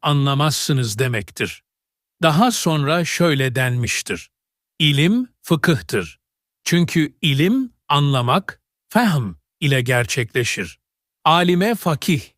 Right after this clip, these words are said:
denir. Çünkü o anlayışıyla bilgi sahibi olur."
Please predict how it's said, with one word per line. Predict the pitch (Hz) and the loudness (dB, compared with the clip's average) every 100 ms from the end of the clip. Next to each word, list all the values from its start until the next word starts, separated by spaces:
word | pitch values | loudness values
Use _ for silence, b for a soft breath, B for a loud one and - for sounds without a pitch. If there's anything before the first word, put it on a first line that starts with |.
| _ | _
denir. | 135 120 92 - _ _ _ _ _ | -2 -2 -4 -10 _ _ _ _ _
Çünkü | - 170 147 151 143 | 2 2 2 0 0
o | 165 196 247 _ _ | 0 0 -4 _ _
anlayışıyla | 147 151 147 156 143 - 220 196 127 131 127 | 0 2 2 0 0 0 0 0 0 -2 -2
bilgi | 139 131 143 | -2 0 -2
sahibi | - 127 120 131 131 | 0 -2 0 -2 -2
olur." | 120 95 - | -4 -6 -12